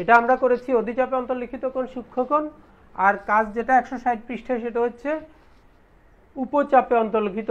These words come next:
কোণ স্থূলকোণ। এটা প্রমাণ করবে, এটা তোমাদের জন্য homework থাকলো। তো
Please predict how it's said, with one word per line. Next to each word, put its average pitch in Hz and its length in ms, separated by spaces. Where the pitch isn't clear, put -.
কোণ 220 160
স্থূলকোণ। 170 540
এটা 202 220
প্রমাণ 190 240
করবে, 175 220
এটা 185 200
তোমাদের 175 360
জন্য 180 140
homework 170 300
থাকলো। 165 280
তো 170 80